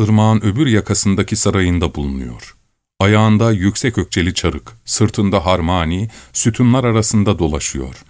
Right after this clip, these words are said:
şiirler okuyor. Kaşlarını çatıyor ve trajedilerin söylevlerinde canı sıkılmış gibi harmanisine sarınıyor.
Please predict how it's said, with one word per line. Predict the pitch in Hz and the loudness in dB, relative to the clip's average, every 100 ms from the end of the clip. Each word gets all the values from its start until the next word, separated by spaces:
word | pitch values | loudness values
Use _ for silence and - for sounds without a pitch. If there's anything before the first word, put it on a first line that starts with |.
| - - | -20 -6
şiirler | - 113 98 98 85 | 2 4 4 2 0
okuyor. | 71 - 67 65 - _ _ _ _ | -2 -8 -12 -14 -20 _ _ _ _
Kaşlarını | - 196 - 92 101 98 | -2 -2 0 0 2 2
çatıyor | 104 - 101 104 104 - - | -2 0 2 2 0 -12 -4
ve | 92 92 | -2 -2
trajedilerin | - 98 87 92 90 90 104 | 0 -2 0 -2 0 0 0
söylevlerinde | 90 90 90 90 82 85 85 85 | 0 0 0 0 0 0 0 0
canı | 73 87 110 | 0 2 2
sıkılmış | - - 90 87 110 | 0 -2 -2 0 0
gibi | - 90 78 101 | -2 -6 -2 -2
harmanisine | 95 87 85 82 82 78 - 80 | -2 -2 0 0 0 -2 -2 -2
sarınıyor. | 73 76 69 67 64 58 - | -2 -6 -6 -10 -12 -14 -20